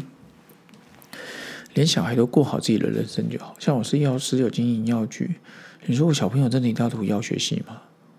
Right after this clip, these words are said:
我觉得真的没有，没有那个一定的必要性。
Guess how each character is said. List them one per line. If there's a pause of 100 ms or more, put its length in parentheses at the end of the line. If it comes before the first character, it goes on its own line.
(320)
我
觉
得 (480)
真
的 (120)
没
有， (280)
没
有
那
个
一
定
的
必
要
性。